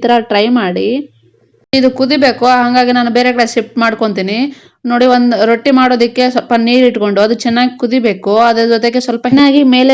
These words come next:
ಎಲ್ಲ ಗುಳ್ಳೆ ಬರೋವರೆಗೂ ಕುದಿಸಿ. ನೋಡಿ, ಇಷ್ಟು ಕುದ್ರೆ ಸಾಕು. ಇವಾಗ ಹಂಚಿಟ್ಕೊಂತೀನಿ. ನೋಡಿ,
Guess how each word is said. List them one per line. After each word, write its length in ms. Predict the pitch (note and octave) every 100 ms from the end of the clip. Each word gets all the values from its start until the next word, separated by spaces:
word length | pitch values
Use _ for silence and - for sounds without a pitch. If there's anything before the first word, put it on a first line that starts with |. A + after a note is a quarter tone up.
| C4
ಎಲ್ಲ 120 | C4 A3
ಗುಳ್ಳೆ 200 | A#3+ B3+ A#3+
ಬರೋವರೆಗೂ 500 | A#3 A3+ A#3 A#3 C4+ C4+
ಕುದಿಸಿ. 420 | B3+ G#3+ G#3 G3 F#3 A#3 D4+ - _ _ B3+
ನೋಡಿ, 180 | C4+ C#4
ಇಷ್ಟು 160 | C4+ -
ಕುದ್ರೆ 240 | C#4 A#3 E4 E4+
ಸಾಕು. 300 | B3+ C4 A3 A#3
ಇವಾಗ 180 | B3+ A#3+
ಹಂಚಿಟ್ಕೊಂತೀನಿ. 760 | B3 B3+ D#4 B3+ C4 B3+ G3+ G3+ A#3+ C#4+ - _ _ B3
ನೋಡಿ, 160 | B3